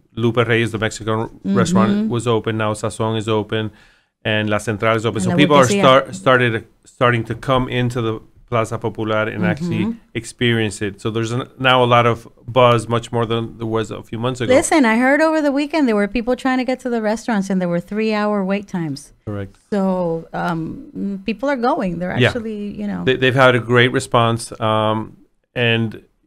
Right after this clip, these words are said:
Speaker 1: the food is very good, and the ambiance that you're in is even better. So that mix is unparalleled.
Speaker 2: Mm-hmm.
Speaker 1: And, um,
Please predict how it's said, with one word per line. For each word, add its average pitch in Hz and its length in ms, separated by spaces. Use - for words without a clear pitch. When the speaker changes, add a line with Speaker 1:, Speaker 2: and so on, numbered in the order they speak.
Speaker 1:
the 120 80
food 143 260
is 131 120
very 135 260
good, 123 300
and 113 200
the 113 120
ambiance 117 480
that 120 100
you're 113 200
in 110 380
is 107 240
even 110 240
better. 107 300
So 110 220
that 113 240
mix 113 480
is 104 240
unparalleled. 98 800
Speaker 2:
Mm-hmm. 95 220
Speaker 1:
And, 87 240
um, 98 400